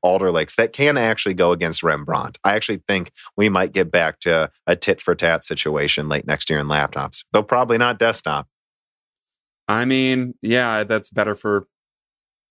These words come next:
Speaker 2: laptops. I mean, at least I'll have a more interesting market with laptops than, I don't know, <laughs> what it's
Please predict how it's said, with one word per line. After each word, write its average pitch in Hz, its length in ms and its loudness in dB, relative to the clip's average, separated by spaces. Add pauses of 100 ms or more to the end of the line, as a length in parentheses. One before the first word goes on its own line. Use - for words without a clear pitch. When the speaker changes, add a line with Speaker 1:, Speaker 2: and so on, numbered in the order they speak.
Speaker 2:
laptops. 107 640 0
I 98 40 -4
mean, 98 280 -4 (100)
at 98 160 -2
least 101 240 0
I'll 104 80 4
have 98 160 0
a 101 80 -2
more 101 220 0
interesting 101 540 -2
market 98 320 -2
with 95 120 -6
laptops 92 600 -2
than, 92 280 -2 (600)
I 110 120 4
don't 107 140 0
know, 110 80 0
<laughs> - 80 -6
what 131 160 4
it's - 320 -4